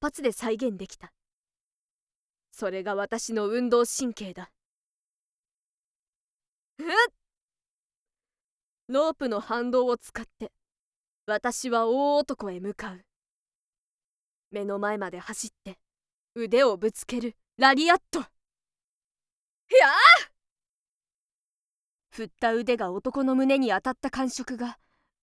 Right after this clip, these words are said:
私に跳ね返る。この！私はここからネックブリーカーで引き倒してやろうと、体を投げ出して体重をかける。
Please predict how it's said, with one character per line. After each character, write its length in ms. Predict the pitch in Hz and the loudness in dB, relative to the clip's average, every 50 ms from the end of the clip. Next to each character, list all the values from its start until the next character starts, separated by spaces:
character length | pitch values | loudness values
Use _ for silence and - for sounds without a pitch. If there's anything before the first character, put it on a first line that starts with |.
| _ _ _ _ | _ _ _ _
私 420 | 190 220 - - 220 208 - 240 | -2 -2 -2 -2 -4 -4 -4 -4
に 140 | 240 226 220 | -4 -4 -4
跳 140 | - 226 226 | -4 -6 -6
ね 120 | 220 220 | -4 -6
返 300 | 214 - - 226 226 208 | -6 -8 -12 -12 -12 -14
る。 80 | 180 170 - _ _ _ _ _ _ _ _ _ _ _ _ _ _ _ _ _ _ _ _ _ _ _ _ _ _ _ _ _ _ _ _ _ _ _ _ _ _ _ _ _ _ _ _ _ _ _ _ _ _ _ _ _ _ _ _ - | -16 -18 -20 _ _ _ _ _ _ _ _ _ _ _ _ _ _ _ _ _ _ _ _ _ _ _ _ _ _ _ _ _ _ _ _ _ _ _ _ _ _ _ _ _ _ _ _ _ _ _ _ _ _ _ _ _ _ _ _ -4
こ 260 | - 494 226 214 240 | -4 -2 -2 -2 -4
の！ 120 | 277 320 339 381 415 440 494 539 349 - _ _ _ _ _ _ _ _ _ _ _ _ _ _ _ _ _ _ _ _ _ _ _ _ _ _ _ _ _ _ _ _ _ _ _ _ _ _ _ _ _ _ _ | -2 0 4 8 10 12 12 10 8 4 _ _ _ _ _ _ _ _ _ _ _ _ _ _ _ _ _ _ _ _ _ _ _ _ _ _ _ _ _ _ _ _ _ _ _ _ _ _ _ _ _ _ _
私 440 | - 214 214 - 233 226 - - 240 | -4 -4 -2 -2 -2 -4 -4 -4 -2
は 140 | 220 220 220 | -2 -2 -2
こ 140 | - 240 214 | -2 -4 -4
こ 100 | - 240 | -4 0
か 140 | - 262 254 | 2 4 4
ら 80 | 247 | 4
ネ 120 | 240 247 254 | 4 2 0
ッ 60 | - | 0
ク 140 | _ - 294 | _ -6 -6
ブ 120 | 247 302 | -4 -4
リ 160 | 277 311 302 277 | -4 -4 -4 -4
ー 40 | |
カ 120 | - 254 226 | -6 -6 -8
ー 60 | 202 | -6
で 100 | 190 202 | -6 -8
引 40 | 202 | -10
き 60 | - - - - - | -12 -16 -16 0 4
倒 220 | 339 311 320 339 | 4 4 4 2
し 80 | - - | 0 -2
て 100 | 262 214 | -2 -2
や 140 | 196 208 208 | 0 0 0
ろ 120 | 226 220 | 0 -2
う 40 | 202 | -2
と、 160 | - - 185 - _ _ _ _ _ _ _ _ _ _ _ _ _ _ | -4 -10 -18 -20 _ _ _ _ _ _ _ _ _ _ _ _ _ _
体 400 | - 220 208 208 202 220 214 208 | -6 -2 -2 0 0 0 0 0
を 80 | 208 | 0
投 140 | 208 208 202 | -2 -2 -2
げ 100 | 220 214 | 0 0
出 80 | 240 240 | -2 -2
し 80 | - | -4
て 140 | - - - | -8 -12 -14
体 260 | - 214 233 233 233 | -6 -2 0 0 0
重 220 | 208 226 240 240 226 | 0 -2 -2 0 0
を 100 | 226 - | 0 -2
か 140 | - 233 | -4 -8
け 100 | - 226 | -10 -12
る。 80 | 202 | -12